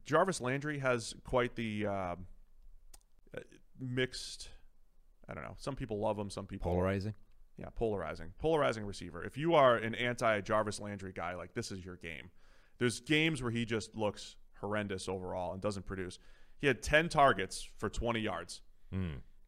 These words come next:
Speaker 1: Ten targets, seven catches
Speaker 2: <laughs>
Speaker 1: for twenty yards. Um,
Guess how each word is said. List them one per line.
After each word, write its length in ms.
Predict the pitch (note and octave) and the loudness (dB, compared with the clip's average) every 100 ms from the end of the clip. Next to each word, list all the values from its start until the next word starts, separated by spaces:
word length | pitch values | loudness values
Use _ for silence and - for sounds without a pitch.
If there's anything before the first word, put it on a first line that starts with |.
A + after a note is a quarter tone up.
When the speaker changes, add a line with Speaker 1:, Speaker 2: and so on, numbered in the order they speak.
| - | 2
Speaker 1:
Ten 200 | D3+ F3+ | 4 6
targets, 540 | D3+ G#2+ G2+ G#2 - - - - - - | 6 4 4 -4 -10 -14 -20 -20 -20 -10
seven 480 | - - E3 E3+ | -2 6 6 6
catches 680 | C#3+ E3 G3+ - D2+ - - - - | 4 6 6 4 -6 -8 -14 -6 8
Speaker 2:
<laughs> 840 | - - - - - - - - | 8 8 2 -4 -6 -18 -20 -8
Speaker 1:
for 140 | - B2 | 0 0
twenty 320 | - A#2 G#2 | 2 0 0
yards. 420 | F#2 D#2+ F#2 - - - - - - - | -2 -6 -8 -14 -18 -20 -20 -20 -16 -2
Um, 340 | G2 F#2 F2 | 2 2 0